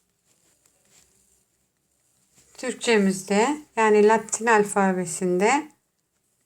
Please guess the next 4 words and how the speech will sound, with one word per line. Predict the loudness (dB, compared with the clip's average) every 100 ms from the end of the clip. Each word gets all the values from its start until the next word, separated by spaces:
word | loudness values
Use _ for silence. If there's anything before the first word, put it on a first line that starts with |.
| _ _ _
yumuşak | -2 0 2 2 0 0
G | -2 0 -2 -8 -20 -20 _ _ _ _
karşılığı | -6 -4 -4 -6 -4 -2
arkadaşlar. | -2 -2 -4 -4 -4 -2 0 0